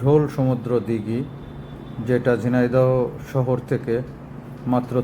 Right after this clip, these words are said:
তিন কিলোমিটার দূরে পাগলাকানাই ইউনিয়নে প্রায় বাহান্ন বিঘা জমির উপরে, এই, আহ, দিঘিতে মাছ ধরার দৃশ্য এবং মাছকে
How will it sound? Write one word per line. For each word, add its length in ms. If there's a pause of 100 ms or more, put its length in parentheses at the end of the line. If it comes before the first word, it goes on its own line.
তিন 200
কিলোমিটার 580
দূরে 180
পাগলাকানাই 760
ইউনিয়নে 540
প্রায় 160
বাহান্ন 500
বিঘা 280
জমির 340
উপরে, 380 (1040)
এই, 400
আহ, 720 (100)
দিঘিতে 520 (720)
মাছ 420
ধরার 220 (100)
দৃশ্য 360
এবং 220
মাছকে 460